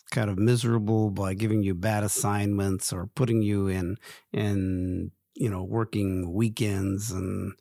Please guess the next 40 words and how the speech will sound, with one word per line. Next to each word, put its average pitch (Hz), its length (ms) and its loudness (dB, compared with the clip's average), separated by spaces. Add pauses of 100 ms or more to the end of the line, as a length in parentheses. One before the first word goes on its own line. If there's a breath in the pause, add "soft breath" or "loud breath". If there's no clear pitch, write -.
(340 soft breath)
uh, 90 560 -2 (580)
or 156 140 6
ignoring 131 460 6
you. 82 120 -12 (160)
That's - 240 2
the 120 140 2
other 120 160 2
thing 95 260 0
they, 90 180 0 (140)
they 92 160 -2
did. 92 400 -4 (260 loud breath)
So - 200 4
I 165 100 8
went 185 240 4
through 131 240 2
that 127 320 2
period 101 580 2
at 101 260 -4
KOMO 95 480 0 (420 soft breath)
and 113 600 2
finally 127 840 6
decided 110 720 0
that 98 200 -2
I 139 80 -2
can't 107 300 -2
do 107 120 0
this. - 380 -8
And 131 140 2
I 170 80 4
wasn't 165 300 4
there 226 160 2
that 123 200 0
long 101 260 0
when 104 140 0
this 107 160 -2
happened. 113 380 -2
I'm 101 180 -6
probably 123 300 0
only 120 300 4
about 98 380 0